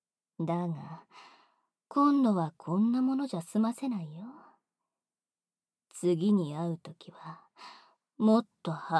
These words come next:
激しくしようじゃないか。今回は、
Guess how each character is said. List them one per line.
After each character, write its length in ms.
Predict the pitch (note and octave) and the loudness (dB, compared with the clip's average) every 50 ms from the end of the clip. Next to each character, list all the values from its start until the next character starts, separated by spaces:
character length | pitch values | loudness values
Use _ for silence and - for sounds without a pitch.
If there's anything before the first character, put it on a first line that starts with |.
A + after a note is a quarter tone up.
| C#3+ - | 0 -2
激 160 | G#3+ B3+ - | -4 -6 -6
し 120 | - - | -8 -6
く 120 | - F#4 - | -6 -6 -6
し 180 | - - G#3 | -4 -2 -2
よ 120 | G3+ F#3 F#3 | 0 0 -2
う 40 | |
じ 100 | E3+ E3 | -2 -6
ゃ 60 | D#3 D#3 | -8 -12
な 80 | D#3+ | -12
い 140 | D3+ D3+ - | -14 -18 -20
か。 380 | - - D#3 - - - - - _ _ _ _ _ _ _ _ _ _ _ _ - - - - - _ _ _ _ _ _ _ _ _ _ _ _ _ _ _ _ _ _ _ _ - | -20 -20 -20 -20 -20 -20 -20 -20 _ _ _ _ _ _ _ _ _ _ _ _ -20 -20 -20 -20 -20 _ _ _ _ _ _ _ _ _ _ _ _ _ _ _ _ _ _ _ _ -2
今 320 | - B3+ A#3 A#3+ A#3+ A3 | 4 6 6 6 6 4
回 300 | G#3+ - G#3 F#3+ F3 D#3 | 2 0 -2 -2 -2 -2
は、 340 | D3+ D#3+ D#3+ E3+ - - | -4 -2 -2 -2 -4 -6